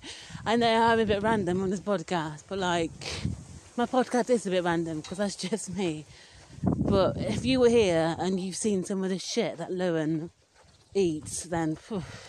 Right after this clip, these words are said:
I think it'd make you feel sick or put you off eating. That's for sure anyway. But yeah, back to t-, today's topic. We've got to stick to it a bit more. We've got to stick to the, uh,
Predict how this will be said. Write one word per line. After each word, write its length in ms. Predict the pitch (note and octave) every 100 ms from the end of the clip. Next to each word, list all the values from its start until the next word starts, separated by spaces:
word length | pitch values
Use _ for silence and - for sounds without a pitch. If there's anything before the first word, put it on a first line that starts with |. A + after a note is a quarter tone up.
| - - - - _ - - - - - - - - -
I 80 | A3
think 260 | G#3 B3+ A3
it'd 140 | G3
make 300 | G#3+ G#3 D#3+
you 60 | F#3+
feel 280 | - E3+ D#3
sick 520 | - - G#3 E3+ F3+
or 80 | F#3
put 200 | G#3 E3+
you 120 | F3
off 180 | E3 F#3+
eating. 420 | F3+ D3+ D3 D3+ - - - - -
That's 240 | F#3 -
for 80 | D#3+
sure 320 | - D3+ D3+
anyway. 480 | D#3 D3 D3 C#3 - _
But 120 | E3+
yeah, 240 | F3+ D3 C#3+ _ _ - - _ _ _ _ _ _ _ - - E3
back 240 | F#3+ - -
to 160 | F3+
t-, 120 | D#3+ - - -
today's 360 | F#3+ G3 F3
topic. 420 | - F3 - D3+ C#3+ - - - - - - -
We've 100 | F#3
got 160 | - E3+
to 60 |
stick 260 | - G#3 -
to 140 | G3+
it 120 | F3+ D#3+
a 40 |
bit 200 | - F3+
more. 380 | E3+ D#3 D#3 D#3 - - - - - - - - - - - - - -
We've 120 | -
got 100 | - -
to 40 |
stick 260 | - G#3+ -
to 240 | G#3 G3+ F3+
the, 180 | F3+ E3+
uh, 140 | E3+